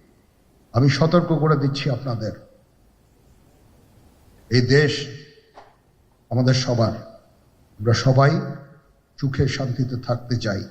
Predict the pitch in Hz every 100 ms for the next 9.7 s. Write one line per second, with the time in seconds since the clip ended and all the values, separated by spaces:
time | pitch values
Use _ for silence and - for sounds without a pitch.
0 | - _ _ _ _ _ - 123 127 123
1 | 139 135 131 127 123 131 120 135 135 -
2 | - 110 120 123 127 110 110 107 98 92
3 | - - _ _ _ _ _ _ _ _
4 | _ _ - - - - - - 160 151
5 | 135 156 - 147 139 139 127 - 139 127
6 | 123 120 - 143 110 117 - 113 - 123
7 | 117 117 135 - 156 - - _ _ _
8 | - 107 117 120 - 135 127 123 123 127
9 | 127 120 120 110 - 123